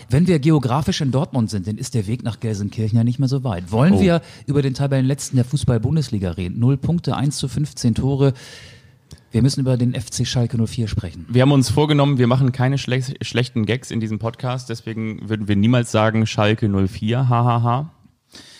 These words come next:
Speaker 2: Wir würden auch niemals sagen, auf Schalke brennt der Baum, ha, ha, ha.
Speaker 1: Wir können aber sagen, beim F C Schalke war die Saison bisher ein Albtraum, jetzt ist sie ein Albbaum.
Speaker 2: Ja, stimmt.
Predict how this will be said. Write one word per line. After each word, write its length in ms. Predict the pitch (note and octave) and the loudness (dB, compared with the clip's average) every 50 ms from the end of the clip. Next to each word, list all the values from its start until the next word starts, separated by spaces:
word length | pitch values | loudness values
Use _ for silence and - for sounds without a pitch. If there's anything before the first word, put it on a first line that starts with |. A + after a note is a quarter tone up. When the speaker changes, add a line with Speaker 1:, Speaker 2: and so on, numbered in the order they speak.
| - - - - - - - | -20 -20 -20 -20 -20 -8 -2
Speaker 2:
Wir 100 | A2 G#2+ | 0 2
würden 160 | A#2 B2+ A#2+ | 2 2 2
auch 60 | A2+ A2+ | 4 4
niemals 300 | A#2+ B2 B2+ B2 A#2 - | 4 4 4 2 0 0
sagen, 460 | A#2 A2+ A#2 A#2 A#2+ A#2 A#2 A#2+ A#2 - _ _ _ _ _ | 0 0 2 2 2 2 2 0 -2 -6 _ _ _ _ _
auf 120 | - G#2 - | -4 -4 -2
Schalke 320 | - A2 G#2+ A2+ - B2 | 0 2 2 2 2 0
brennt 320 | - - - G2+ G#2+ G2+ G2 | 0 0 0 0 0 2 0
der 80 | F2+ | 0
Baum, 400 | F2 - G2 G#2 A2+ B2+ C3+ B2+ B2 | 2 2 2 2 2 2 2 2 2
ha, 100 | B2+ B2 | 2 2
ha, 200 | B2+ B2 B2 A#2+ | 2 2 2 2
ha. 300 | B2 B2+ C3 C3+ B2+ - _ _ _ - - | 2 2 0 -2 -4 -8 _ _ _ -10 -6
Speaker 1:
Wir 280 | D#3 D3 C3 A#2 C3+ B2+ | -4 -2 0 0 0 0
können 200 | - D3+ F3 F#3+ | 2 0 0 2
aber 180 | E3+ C3+ C3 A2+ | 2 0 0 2
sagen, 500 | G2+ A#2 A#2 B2 D3 F#3+ G3+ G3 - - _ _ _ _ - | 2 2 2 2 2 2 0 -2 -4 -8 _ _ _ _ -8
beim 220 | C3+ B2+ B2+ B2+ | -4 -2 -2 -2
F 140 | B2+ D3 - | -2 -4 -6
C 140 | - C#3 B2 | -4 -4 -2
Schalke 380 | - - B2 C3+ D3 D#3+ C#3 | 0 0 0 0 0 0 2
war 100 | B2 C3 | 2 2
die 80 | B2+ B2+ | 2 2
Saison 300 | A#2 A2+ G#2+ C3 D3+ C#3 | 2 2 2 2 2 2
bisher 280 | B2+ B2 - C#3+ C3+ - | 0 0 0 0 0 2
ein 140 | A#2 A#2 | 0 0
Albtraum, 540 | - G#2 A#2 B2 - - - C#3 D3 C#3+ C3+ | 0 0 -4 -4 -4 -4 -2 -2 0 2 2
jetzt 120 | C3+ C3 - | 0 0 -2
ist 120 | C#3 - | -2 -2
sie 100 | C3 C3+ | -2 0
ein 260 | - C3 C3 C3+ - | 2 2 2 0 0
Albbaum. 680 | - B2 C3 B2+ - - C3 A2+ C#3 C#3 C#3 A#2 G2 F#2 F2 - - - - - - - - - - - - - - - - _ E3+ E3+ D#3 D#3+ - - - - - - - _ _ _ _ _ - | -2 -2 -2 -2 -4 -6 -4 0 2 2 2 2 0 -2 -6 -8 -8 -8 -8 -8 -8 -4 0 2 2 2 2 0 -4 -12 -16 _ -14 -14 -12 -14 -14 -12 -12 -12 -12 -12 -16 _ _ _ _ _ 0
Speaker 2:
Ja, 200 | F#3 D3+ F2+ - - - - - - | 2 2 2 0 -2 -8 -14 -14 -14
stimmt. 400 | - - - C3 G2 E2 - - | -8 -2 0 0 0 0 -2 -6